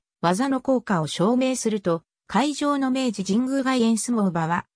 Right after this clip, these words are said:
大きな拍手に包まれたという。三船によると、空気投げは相手が大きいほど技を決めやすいという。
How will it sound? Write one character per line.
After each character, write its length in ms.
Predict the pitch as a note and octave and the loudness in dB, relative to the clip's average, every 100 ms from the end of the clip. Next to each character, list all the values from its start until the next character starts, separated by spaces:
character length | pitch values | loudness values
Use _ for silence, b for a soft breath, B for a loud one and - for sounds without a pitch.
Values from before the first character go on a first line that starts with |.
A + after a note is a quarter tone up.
| _ | _
大 220 | - C#4+ D4 | 0 0 0
き 160 | A#3 | 0
な 100 | G#3 | 0
拍 260 | E3+ B3 - | 0 -4 -4
手 160 | - | 0
に 140 | F#3+ E3+ | 0 0
包 300 | - - C4+ | -6 -4 -2
ま 80 | C4+ | -2
れ 100 | A3 | -2
た 140 | F3 | -2
と 100 | D#3 | -2
い 140 | D3 D3 | 0 -2
う。 180 | C#3 - _ _ - | -4 -8 _ _ 0
三 140 | B3+ | 0
船 280 | - D4 C#4 | 2 0 2
に 100 | A3 | 2
よ 140 | F#3+ | 2
る 100 | F3+ | 0
と、 240 | - F3 - _ | 0 -2 -2 _
空 200 | - B3+ | -6 -4
気 140 | C#4 B3 | -2 0
投 140 | A#3+ | 0
げ 140 | G#3+ G3+ | 0 0
は 200 | G3 - _ - | 0 -4 _ -4
相 220 | G#3 C#4+ | -2 0
手 160 | C#4+ C#4 | -2 0
が 160 | F#3+ | 2
大 140 | G#3 C4+ | 0 -2
き 200 | - D4 | -4 -2
い 20 | |
ほ 140 | A3 | -2
ど 140 | F#3 D#3+ | 0 0
技 320 | D#3 G3 G#3+ | 2 2 0
を 40 | |
決 220 | G3+ F3 | 0 0
め 140 | F#3 A3+ | 2 2
や 120 | A3+ | 0
す 160 | - C#4 | -2 -4
い 100 | - | -2
と 120 | E3 | 2
い 240 | E3 | 2
う。 80 | D3+ | 0